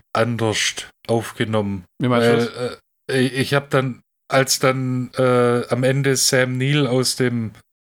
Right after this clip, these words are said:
Speaker 1: aus der Irrenanstalt geht und dann in Kino schlappt und einen Film anguckt, die Verfilmung von Sutter Kanes, äh, Roman und sich dann selber sieht, da hab ich dann gedacht, okay, also ist er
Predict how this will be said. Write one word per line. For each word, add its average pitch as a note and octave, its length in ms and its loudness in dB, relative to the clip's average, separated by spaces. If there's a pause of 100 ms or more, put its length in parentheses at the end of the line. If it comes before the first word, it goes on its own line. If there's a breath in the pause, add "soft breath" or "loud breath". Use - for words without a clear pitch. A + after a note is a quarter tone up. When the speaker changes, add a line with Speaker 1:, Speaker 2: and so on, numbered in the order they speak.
(120)
Speaker 1:
aus B2 200 0
der B2 100 -2
Irrenanstalt B2 760 2
geht B2 520 0
und A#2 160 -2
dann B2 100 0
in A#2+ 200 -2
Kino C#3+ 600 2 (160)
schlappt - 500 -2 (260)
und C#3+ 140 0
einen A#2+ 80 -14
Film D3+ 340 0
anguckt, - 760 -4 (200)
die B2+ 120 0
Verfilmung D3 580 0
von A#2 180 -4
Sutter C3+ 300 0
Kanes, B2 720 -2 (400)
äh, B2 80 2
Roman B2 680 2
und A#2+ 200 -4
sich - 200 -2
dann A#2+ 160 0
selber C#3 400 0
sieht, C#3+ 400 -2 (280)
da A2+ 100 0
hab B2 100 0
ich A#2+ 80 -4
dann B2+ 160 -2
gedacht, B2 180 -2
okay, C3 400 0
also A#2 320 0
ist A#2+ 220 -2
er A2+ 60 -6